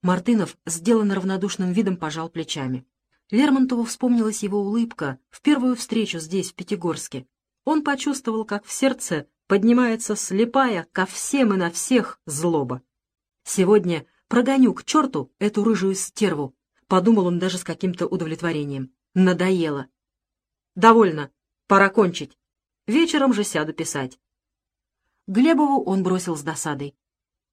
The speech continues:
«Ну чего там еще искать? Идем на дорогу, там места хватит». Опять захрустели сухие кусты. Крайняя, привязанная к кустам лошадь,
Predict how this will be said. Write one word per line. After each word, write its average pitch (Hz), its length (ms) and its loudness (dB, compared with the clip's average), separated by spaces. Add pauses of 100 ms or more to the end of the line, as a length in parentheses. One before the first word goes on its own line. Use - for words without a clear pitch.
(100)
«Ну 285 160 8
чего 359 240 4
там 339 160 4
еще 277 240 2
искать? 185 420 -2 (500)
Идем 339 280 6
на 233 80 6
дорогу, 185 640 2
там 349 200 8
места 196 280 0
хватит». 147 440 -6 (460)
Опять 269 300 2
захрустели 254 600 -2
сухие 170 460 -6
кусты. 151 520 -8 (240)
Крайняя, 185 640 -2
привязанная 190 540 0
к 175 40 -14
кустам 180 380 -6
лошадь, 190 420 -6